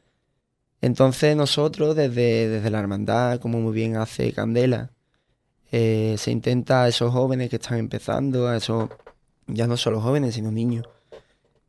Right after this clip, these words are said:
que se empapen de eso que nosotros hemos tenido la suerte de tener, que es nuestra familia detrás y nuestro grupo de, de hermanos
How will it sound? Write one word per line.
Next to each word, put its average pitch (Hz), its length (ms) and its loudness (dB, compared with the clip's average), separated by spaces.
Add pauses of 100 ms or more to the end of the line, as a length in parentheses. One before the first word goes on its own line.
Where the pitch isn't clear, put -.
(160)
que 127 140 2
se - 120 0
empapen 127 640 2
de 135 140 0
eso 127 200 -4
que 131 140 -2
nosotros 123 420 0
hemos 131 200 2
tenido 120 220 -4
la 117 60 -2
suerte 139 440 0
de 117 100 0
tener, 117 380 -4
que - 100 -4
es 123 60 0
nuestra 117 260 0
familia 120 420 0
detrás 143 540 0
y 123 280 0
nuestro 117 420 -4
grupo 123 340 0
de, 120 300 0
de 120 160 0
hermanos 127 440 0